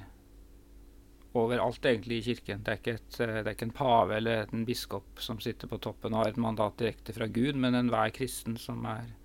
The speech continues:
krøpet ut av dåpen, som Luther sier, har altså en myn-, en åndelig myndighet, og en myndighet som man da utøver i fellesskap, blant annet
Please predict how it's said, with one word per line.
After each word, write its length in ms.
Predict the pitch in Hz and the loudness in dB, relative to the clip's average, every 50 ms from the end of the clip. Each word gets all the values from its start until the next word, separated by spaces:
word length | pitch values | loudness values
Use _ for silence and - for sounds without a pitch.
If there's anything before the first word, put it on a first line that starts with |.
| - - - - - - | -20 -20 -20 -18 -14 -8
krøpet 480 | - - 135 135 131 117 - 117 113 131 | -2 2 4 6 4 4 4 2 2 2
ut 160 | 123 107 - | 2 4 4
av 100 | 131 123 | 4 6
dåpen, 380 | 117 120 113 104 - - 139 156 | 6 6 4 4 2 0 -2 0
som 160 | 156 156 151 | -2 -2 0
Luther 240 | 143 123 - - 131 | -2 -2 0 -2 -2
sier, 380 | 131 143 135 135 156 170 160 139 - - - - - - - - | 0 0 -2 -2 -2 -4 -6 -10 -14 -18 -20 -20 -20 -20 -6 0
har 140 | - 123 120 123 123 | 2 2 4 4 2
altså 260 | 127 123 117 - 131 | 2 2 2 4 4
en 100 | 127 135 | 6 6
myn-, 200 | 139 135 127 123 - | 6 6 6 4 0
en 100 | - - | -4 0
åndelig 380 | - 156 151 131 113 110 120 127 | 4 6 6 6 6 6 6 8
myndighet, 600 | 135 127 117 104 107 107 123 127 - - - - - - - - - - - - - - - - - - - - - - - - - - - | 8 8 8 6 6 4 4 2 2 -2 -12 -14 -16 -20 -20 -20 -20 -20 -20 -20 -20 -20 -20 -20 -20 -20 -20 -20 -20 -20 -20 -20 -20 -16 -6
og 240 | - 127 131 131 131 | 0 4 6 6 6
en 120 | 135 135 143 | 6 6 6
myndighet 400 | 151 156 139 123 107 110 110 107 - | 6 6 6 6 6 4 2 0 0
som 120 | - 135 | 0 2
man 120 | 139 139 | 4 4
da 180 | 131 127 123 127 | 6 6 6 6
utøver 580 | 123 123 120 113 113 - - 110 113 110 110 113 | 6 4 4 2 0 0 2 2 2 2 2 0
i 40 | 127 | 0
fellesskap, 600 | - 123 110 107 - - - - 131 135 135 - - - - - - - - - - - - | 0 -2 -2 -2 -2 -4 0 0 0 0 0 -2 -8 -14 -14 -14 -18 -20 -20 -20 -20 -8 -2
blant 200 | - 143 151 147 | -2 0 2 2
annet 180 | 143 127 110 | 2 2 2